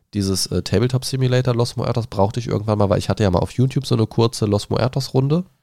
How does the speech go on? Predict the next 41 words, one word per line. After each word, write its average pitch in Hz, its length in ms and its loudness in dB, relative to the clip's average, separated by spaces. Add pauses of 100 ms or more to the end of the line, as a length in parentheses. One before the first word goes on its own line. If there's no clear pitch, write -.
(340)
die 117 160 0
irgendwann 113 360 0
mal 113 80 0
gestartet 113 560 -2
war. 127 240 2 (320)
Und - 80 -12
da 92 60 -4
brauchte 120 320 2
ich 117 120 -6
irgendwo 120 280 0
so 117 100 0
die 110 80 -2
Basis, 101 400 0
wo 110 100 4
kann 110 220 0
man 107 140 4
das 101 160 0
spielen? 120 400 0
Und 95 140 0
in 98 60 -4
meinem 92 220 0
klassischen, 107 720 -4 (640)
ähm, 92 560 -2
Pen 104 200 0
and 104 120 -2
Paper 110 760 0 (220)
Go-To-System, 113 1120 0
äh, 95 500 0
Fantasy 127 440 0
Grounds 120 500 0
kannst - 220 -2
du - 20 4
halt 101 100 0
nichts - 160 -8
mit - 120 -6
Karten 110 340 2
machen. 147 300 0 (1200)
Das 98 180 2
war 98 100 4
halt 92 120 0
schwierig. 110 480 0